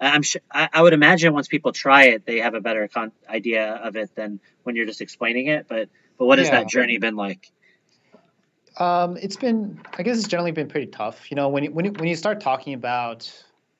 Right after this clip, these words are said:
Speaker 2: gardening and nature experiences, I think, well, I guess when we first pitched it, it was like a meditative nature experience. But I think the word meditation V R app has <laughs> been really, like,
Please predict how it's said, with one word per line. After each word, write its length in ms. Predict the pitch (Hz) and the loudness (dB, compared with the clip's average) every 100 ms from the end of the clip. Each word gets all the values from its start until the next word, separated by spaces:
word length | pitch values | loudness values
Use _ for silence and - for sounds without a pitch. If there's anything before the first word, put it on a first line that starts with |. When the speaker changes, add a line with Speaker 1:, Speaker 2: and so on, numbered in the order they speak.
| 131 | -20
Speaker 2:
gardening 720 | 120 120 127 131 143 143 151 151 _ _ _ - - _ _ _ | -12 -8 -8 -6 -6 -6 -8 -14 _ _ _ -20 -20 _ _ _
and 220 | 135 120 | -8 -6
nature 380 | 120 135 131 135 | -4 -4 -4 -6
experiences, 640 | 127 - 127 123 127 123 - | -6 -12 -12 -10 -12 -12 -8
I 80 | |
think, 320 | 147 190 - - _ _ _ _ _ _ _ _ _ _ _ _ - _ _ _ _ _ | -4 -4 -6 -16 _ _ _ _ _ _ _ _ _ _ _ _ -20 _ _ _ _ _
well, 300 | 170 185 185 | -2 -2 -2
I 80 | 170 | -6
guess 180 | 208 208 | -6 -4
when 100 | 190 | -8
we 60 | |
first 280 | 160 165 160 | -4 -4 -4
pitched 240 | 147 135 139 | -8 -10 -10
it, 40 | |
it 40 | 131 | -10
was 120 | 123 | -10
like 120 | 127 | -10
a 80 | 120 | -10
meditative 540 | 107 117 127 127 123 | -8 -8 -8 -8 -10
nature 400 | 110 113 117 135 | -8 -10 -4 -4
experience. 560 | 135 - 139 143 160 160 | -4 -6 -6 -4 -4 -6
But 160 | 151 117 | -4 -4
I 80 | |
think 180 | 117 147 | -2 -4
the 80 | 131 | -4
word 380 | 120 135 131 127 | 0 0 0 -4
meditation 840 | 123 123 135 135 135 127 151 139 | -8 -4 -2 -4 -4 -6 -6 -8
V 160 | 123 123 | -4 -2
R 160 | 127 | 0
app 160 | 139 147 | 0 -2
has 140 | 127 | -6
<laughs> 80 | 113 | -6
been 120 | 175 165 | -4 -2
really, 340 | 208 240 226 | 0 0 0
like, 300 | 208 302 - | 0 -2 -4